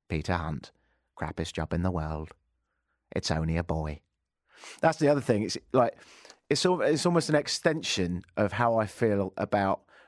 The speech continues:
when you're in a party situation and there's kids in the room. You tend to find that parents often say things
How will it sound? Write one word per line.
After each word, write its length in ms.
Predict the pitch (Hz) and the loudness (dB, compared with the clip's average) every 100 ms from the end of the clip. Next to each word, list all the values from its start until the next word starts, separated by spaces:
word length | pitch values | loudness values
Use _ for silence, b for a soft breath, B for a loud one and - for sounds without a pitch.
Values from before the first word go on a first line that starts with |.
| b | b
when 360 | - 123 135 - - | 0 0 0 -6 0
you're 300 | 135 123 120 | 2 4 2
in 220 | 113 113 | 2 0
a 80 | 107 | 0
party 480 | - 147 139 - | 0 0 0 -2
situation 720 | 92 - - 85 73 78 85 - | -8 -8 -8 -6 -4 -6 -12 -8
and 120 | 95 | -4
there's 140 | 92 87 | -4 -4
kids 580 | - 117 85 - - - | -4 -4 -4 -8 -18 -12
in 80 | 82 | -10
the 60 | 71 | -8
room. 240 | - - - _ _ _ _ _ - 95 | -8 -10 -14 _ _ _ _ _ -12 -8
You 120 | 95 | -4
tend 240 | 107 104 | 0 -2
to 60 | 98 | -2
find 320 | 92 85 85 | -2 -2 -2
that 140 | - - | -6 -4
parents 540 | 117 92 69 - - B B B B | -2 0 -2 -10 -20 B B B B
often 320 | - 98 104 101 | -2 -2 -2 -2
say 240 | 110 95 | -2 -2
things 440 | - 60 55 - | -4 -8 -8 -14